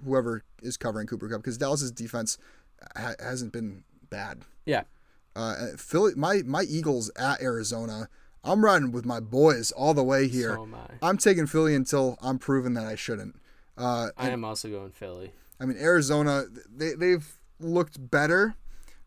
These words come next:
Speaker 1: but I'm still not convinced that they're a
Speaker 2: I
Speaker 1: playoff
Speaker 2: agree.
Speaker 1: caliber team yet.
Speaker 2: I completely agree.
Speaker 1: I mean, maybe in that division they are, but
Speaker 2: I'll keep saying it. Philly's the best team in the N F C.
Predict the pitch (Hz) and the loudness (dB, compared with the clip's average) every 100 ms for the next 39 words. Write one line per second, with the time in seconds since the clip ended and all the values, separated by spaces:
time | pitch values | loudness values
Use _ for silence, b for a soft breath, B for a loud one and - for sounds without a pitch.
0 | - 156 151 147 175 165 147 147 117 120 | -6 -2 0 0 -2 -2 -2 -2 -4 -4
1 | 123 - 107 120 113 107 - 120 117 110 | -4 -6 -6 -6 -6 -8 -6 -2 -2 -4
2 | 107 110 104 - 131 120 80 73 - 107 | -4 -4 -6 -8 -8 -6 -8 -12 -14 -12
3 | 110 107 117 123 107 92 98 95 95 - | -12 -12 -14 -12 -12 -12 -16 -16 -12 0
4 | 147 139 139 147 147 139 131 123 107 107 | 2 4 4 4 4 2 -2 -6 -10 -8
5 | 135 143 151 160 170 165 - - 127 139 | -6 -4 -2 -2 -4 -6 -10 -4 0 0
6 | 147 151 - 117 107 101 - 120 117 110 | 0 -2 -2 -4 -4 -6 -6 -4 -6 -6
7 | 113 113 - 107 104 104 98 - 107 95 | -6 -6 -10 -12 -10 -10 -10 -10 -8 -10